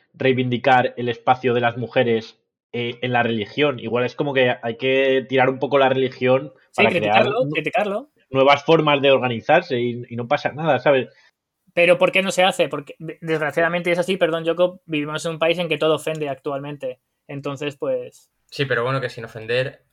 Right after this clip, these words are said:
Speaker 3: eh, la serie te muestra, eh, cómo hacen comunidad alrededor del templo y de la mezquita y de la religión, y se puede hacer comunidad sin tener como telón de fondo la religión, realmente. Que ellos se, se apoyan mucho y es lo bueno que sacan, ¿no? Como la comunidad,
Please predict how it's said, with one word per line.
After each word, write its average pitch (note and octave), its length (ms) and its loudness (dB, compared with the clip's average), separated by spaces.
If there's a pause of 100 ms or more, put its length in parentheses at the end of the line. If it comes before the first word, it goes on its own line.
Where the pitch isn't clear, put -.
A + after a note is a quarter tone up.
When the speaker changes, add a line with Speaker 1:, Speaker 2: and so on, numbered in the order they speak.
Speaker 3:
eh, G#2+ 260 -6
la G#2 80 -4
serie A#2+ 240 -6
te B2 80 -2
muestra, A2 520 -2
eh, - 80 -10
cómo A#2 180 -6
hacen B2 240 -6
comunidad A#2+ 560 -2
alrededor G#2 500 -2
del A2+ 640 -4
templo A#2+ 280 -4
y A2+ 40 -4
de A2 80 -2
la G#2+ 80 -6
mezquita A#2 380 -8
y G#2+ 40 -6
de G#2 100 -6
la G2+ 200 -2
religión, B2 640 -2 (560)
y B2+ 120 -6
se A#2 140 -6
puede A2+ 180 0
hacer A#2 200 -6
comunidad B2 420 0
sin A#2+ 320 -10
tener G#2+ 300 -6
como B2 200 -4
telón A2+ 220 -6
de G#2+ 60 -10
fondo A2 240 -10
la G#2 120 -2
religión, G2+ 520 -8
realmente. A2 560 -6 (100)
Que A2+ 160 -6
ellos A#2+ 220 -4
se, C3 100 -8
se - 440 -12
apoyan B2 360 0
mucho C3+ 460 -2
y A#2 120 -4
es A#2 80 -6
lo C3 120 2
bueno C3 220 -4
que A2+ 80 -12
sacan, B2+ 340 -4
¿no? B2+ 120 -6
Como B2+ 220 -6
la A2+ 140 -2
comunidad, A2+ 500 -2